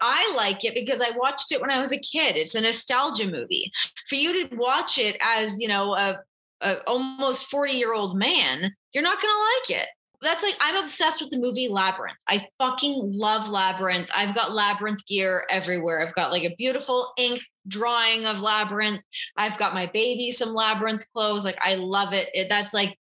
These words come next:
that's quintessential Bowie for me. That's what started my Bowie love affair.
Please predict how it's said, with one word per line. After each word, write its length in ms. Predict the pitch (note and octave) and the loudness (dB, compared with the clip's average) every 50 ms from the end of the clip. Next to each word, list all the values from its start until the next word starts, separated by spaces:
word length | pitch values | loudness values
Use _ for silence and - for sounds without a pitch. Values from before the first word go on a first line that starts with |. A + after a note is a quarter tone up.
| - | -2
that's 180 | - B3 C4 B3+ | 0 0 0 -2
quintessential 800 | - - D#4 C#4+ C#4+ C4+ C#4+ C#4 - B3 A#3+ B3 B3 A3+ G3+ | -4 -2 -2 -2 0 0 0 2 2 2 2 2 0 0 0
Bowie 320 | F#3+ F#3+ F#3+ F#3 F3+ E3+ D#3 | 0 0 0 0 0 -2 -2
for 180 | - - D3+ | -4 -4 -6
me. 160 | C#3+ C#3+ C#3+ D3+ | -4 -2 0 2
That's 160 | E3 F#3 - | 2 2 2
what 100 | F#3+ F#3 | 2 2
started 340 | - - A3 G#3 G3+ F#3+ F#3+ | 2 4 4 2 2 2 2
my 200 | F#3+ F#3 F3+ F3+ - | 2 0 0 0 0
Bowie 420 | F3+ F3 E3+ E3+ E3 E3 D#3 - - | 0 0 0 0 0 -2 -4 -6 -4
love 340 | E3 F3 E3+ D#3+ D#3+ D3 C#3+ - | -2 0 2 2 0 -2 -4 -4
affair. 500 | - - - F3 D3+ C#3 A#2+ - - | -2 0 2 2 2 2 0 -2 -6